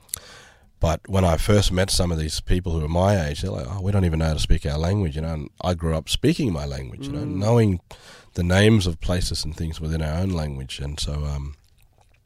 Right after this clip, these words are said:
Speaker 1: yeah, like, it's, it's, it's pretty amazing when you think about it.
Speaker 2: Now, as far as, um, for you then, like, obviously you're sharing the knowledge with people that come on the tours. Uh, I know you've got a couple of boys. Uh,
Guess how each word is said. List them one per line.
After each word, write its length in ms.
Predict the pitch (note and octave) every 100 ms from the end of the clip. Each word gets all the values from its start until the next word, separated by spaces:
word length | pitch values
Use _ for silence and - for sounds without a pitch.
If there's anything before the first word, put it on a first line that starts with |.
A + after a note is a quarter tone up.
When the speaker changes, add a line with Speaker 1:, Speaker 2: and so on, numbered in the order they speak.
| - -
Speaker 1:
yeah, 320 | F2+ F2 D2+ D2
like, 240 | D2 -
it's, 280 | - - - - - - - - - _ - -
it's, 400 | - - D#2 - -
it's 100 | F2+
pretty 260 | - C#3+
amazing 460 | E2+ D2+ E2+ E2 D2
when 80 | D2
you 80 | D2
think 140 | D#2+
about 240 | C#2 C2+
it. 60 | - _ - - _ _
Speaker 2:
Now, 120 | D#3
as 100 | E3
far 280 | - F3+ F3
as, 360 | E3 D3+ C3 -
um, 680 | D3+ B2+ B2 A#2+ A#2 A2+ - _ -
for 140 | C3
you 280 | C3 E3 A#3+
then, 360 | C#3 F#2+ G#2 - _ -
like, 240 | B2 A2+
obviously 360 | B2+ A#2 A#2+ A2+
you're 120 | A2
sharing 340 | - A#2+ A2
the 80 | G#2+
knowledge 420 | G#2+ G#2+ G#2+ -
with 140 | A2 -
people 220 | A2+ G#2+
that 200 | G#2+ -
come 480 | B2 A2 G2+ G2 G#2+ -
on 180 | G#2+ G2+
the 80 |
tours. 540 | G2 - A#2+ G#2 G2+ - - - - _ _ _
Uh, 360 | C3 B2+ B2+ B2+
I 80 | C3+
know 100 | D3
you've 140 | C#3
got 100 | B2+
a 40 | A#2+
couple 220 | C3 A#2
of 80 | G#2+
boys. 480 | B2+ B2 C3+ D3+ -
Uh, 240 | C3 C3